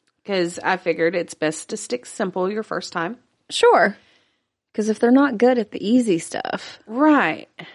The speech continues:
Speaker 2: Mm-hmm.
Speaker 1: Y'all, they had some that were covered in ramen.
Speaker 2: Yeah.
Speaker 1: They had some that were covered in crispy rice.
Speaker 2: Ooh. Ooh.
Speaker 1: Some that were covered in,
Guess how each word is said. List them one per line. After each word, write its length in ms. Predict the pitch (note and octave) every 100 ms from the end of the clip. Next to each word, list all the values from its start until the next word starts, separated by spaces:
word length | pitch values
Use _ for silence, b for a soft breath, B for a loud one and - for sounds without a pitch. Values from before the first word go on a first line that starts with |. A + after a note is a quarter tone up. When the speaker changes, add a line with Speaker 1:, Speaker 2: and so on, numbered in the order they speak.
| B
Speaker 2:
Mm-hmm. 500 | G#3+ G#3 G#3 A3 F#3+
Speaker 1:
Y'all, 420 | E3+ E3+ G#2+ - b b b _ _
they 160 | G3+
had 220 | G#3+ F#3+ E3+
some 440 | - F#3+ G#3 A#3
that 180 | G#3 C3+
were 80 | E3+
covered 300 | G#3+ F3+ F#3
in 100 | D#3 D3+
ramen. 440 | C#3+ D#3 C4+ D#4 -
Speaker 2:
Yeah. 520 | E3+ D3+ - - - - - _ _ _
Speaker 1:
They 140 | - F#3
had 380 | F#3 F3 E3+ E3+
some 340 | - E3+ E3+
that 120 | E3
were 100 | B2
covered 340 | E3 F#3 F3 E3+
in 140 | E3
crispy 420 | D#3 F#3+ - A#3
rice. 520 | A3+ F#3 A#3 - - - _ _ _ _ _ _
Speaker 2:
Ooh. 440 | C#4 F#4+ D#3+ F#3+ F#3+ _ _ _ _
Ooh. 100 | G#3
Speaker 1:
Some 400 | G4+ A3 G#3 G#3+ A3 B2 G3
that 180 | G3 D#3
were 160 | F#3+
covered 440 | F#3 G3+ F#3+ F#3+ F3+
in, 640 | C#3+ F#3 F3+ F3+ F3+